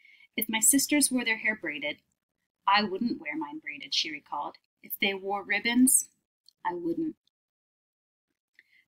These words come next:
Georgia was always challenging her sisters to be bolder and braver. The dairy farm where they lived in rural Wisconsin offered plenty of opportunities for mischief.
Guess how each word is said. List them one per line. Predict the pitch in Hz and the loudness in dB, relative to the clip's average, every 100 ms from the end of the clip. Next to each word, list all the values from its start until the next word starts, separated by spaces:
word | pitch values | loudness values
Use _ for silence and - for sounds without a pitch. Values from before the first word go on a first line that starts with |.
| 214 | -4
Georgia | 240 254 269 311 | 2 4 6 8
was | 254 196 | 6 6
always | 202 233 269 - | 4 6 6 6
challenging | - 214 208 196 190 | 2 0 0 0 -2
her | 170 | -4
sisters | 190 180 170 - 180 180 | -4 -2 0 0 0 -2
to | - | -6
be | 160 175 | -6 -6
bolder | - 180 185 220 226 - | -4 -4 -2 -4 -4 -4
and | 180 170 | -4 -2
braver. | 165 160 - - _ _ _ _ _ - - - | -4 -6 -10 -14 _ _ _ _ _ -20 -10 -6
The | 208 | 0
dairy | 226 240 254 | 4 6 4
farm | - 196 180 | 2 2 2
where | 175 170 | 0 -2
they | 170 | -2
lived | 170 185 - | -2 -4 -4
in | 175 175 | -4 -4
rural | 180 170 | -2 -4
Wisconsin | 180 - - 220 208 - 160 160 | 0 0 0 -2 0 2 0 -2
offered | - - 208 | -6 -10 -4
plenty | - 269 254 | 6 8 8
of | 214 | 6
opportunities | 175 185 - 233 208 160 156 | -4 -4 -2 0 0 0 2
for | - 165 | 0 0
mischief. | 175 - - 143 135 | -2 0 0 -2 -6